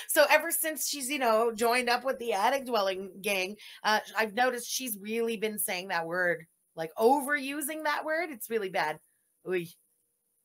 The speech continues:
Oh, Hype Train. I'm so sorry, y'all. I, I've missed the Hype Train. Thank you for the Hype Train. I forgot that we were on Twitch again, and I never switch over to that tab. And then when I do, oh my God, fuck, it's Twitch. My bad. Thank you guys so much for the Hype Train.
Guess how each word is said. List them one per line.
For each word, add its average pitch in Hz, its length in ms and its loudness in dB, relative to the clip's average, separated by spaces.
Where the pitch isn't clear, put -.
Oh, 403 200 10
Hype 427 160 8
Train. 440 200 6
I'm 392 140 8
so 480 80 4
sorry, 349 300 4
y'all. 320 200 6
I, 214 180 0
I've 214 200 0
missed 220 360 -4
the 196 60 -10
Hype 190 260 -6
Train. 170 380 -6
Thank 370 220 6
you 440 100 10
for 339 140 8
the 285 80 10
Hype 277 220 8
Train. 269 200 6
I 247 120 10
forgot 269 400 8
that 240 120 2
we 247 80 0
were 240 160 8
on 214 140 10
Twitch 247 280 0
again, 190 340 2
and 220 120 6
I 233 80 12
never 247 240 6
switch 285 280 4
over 285 200 8
to 294 140 2
that 302 260 10
tab. 381 320 12
And 285 100 -4
then 302 100 2
when 320 100 4
I 302 80 6
do, 294 180 2
oh 302 100 8
my 302 120 4
God, 269 220 4
fuck, 247 160 -4
it's 220 100 -10
Twitch. 247 340 -4
My 208 140 2
bad. 196 360 2
Thank 254 220 -2
you 269 80 -10
guys 254 240 0
so 269 100 -2
much 254 200 -2
for - 100 -8
the 208 60 -4
Hype 233 220 0
Train. 247 260 -2